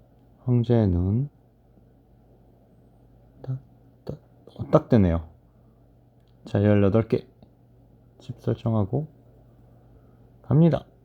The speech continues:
차. 일 업. 오, 이 업에서 다섯 개.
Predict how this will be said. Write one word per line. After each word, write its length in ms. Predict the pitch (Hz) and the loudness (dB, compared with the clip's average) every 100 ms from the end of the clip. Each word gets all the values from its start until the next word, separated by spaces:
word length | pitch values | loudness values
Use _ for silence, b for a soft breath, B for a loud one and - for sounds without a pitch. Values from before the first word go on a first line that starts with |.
| _ _ _ _ _ - - | _ _ _ _ _ -20 -20
차. 380 | - 170 180 180 - _ _ - _ _ _ - - - | -14 -4 -4 -4 -12 _ _ -20 _ _ _ -20 -20 -6
일 120 | 110 | 0
업. 240 | 117 131 - _ _ _ _ _ _ _ _ _ _ _ _ _ _ _ - _ _ _ _ - _ _ _ _ _ - - _ _ _ _ _ 147 | 0 -2 -10 _ _ _ _ _ _ _ _ _ _ _ _ _ _ _ -20 _ _ _ _ -20 _ _ _ _ _ -20 -20 _ _ _ _ _ 0
오, 160 | 127 - 113 | 0 0 -4
이 180 | 101 | 0
업에서 420 | 104 101 95 104 101 | 2 2 -2 -4 -6
다섯 380 | 90 95 - | -6 -6 -10
개. 180 | - 147 | -10 -10